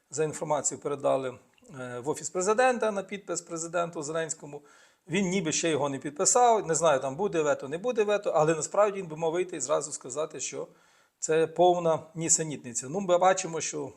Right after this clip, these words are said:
два тижні пройшло, і фактично, е, тиша. І якби не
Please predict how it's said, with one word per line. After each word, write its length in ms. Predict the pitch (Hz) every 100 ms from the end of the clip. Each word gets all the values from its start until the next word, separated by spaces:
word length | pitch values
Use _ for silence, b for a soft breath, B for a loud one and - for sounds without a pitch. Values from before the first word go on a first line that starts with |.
| 156
два 220 | 131 143
тижні 360 | 190 170 -
пройшло, 580 | 135 160 143 226 220 226 b b b b _
і 80 | 147
фактично, 920 | 156 143 185 180 - 175 160 156 143
е, 260 | 135 127
тиша. 380 | 127 180 156 131
І 80 | 147
якби 300 | 147 147 175
не 420 | 175 185 147 -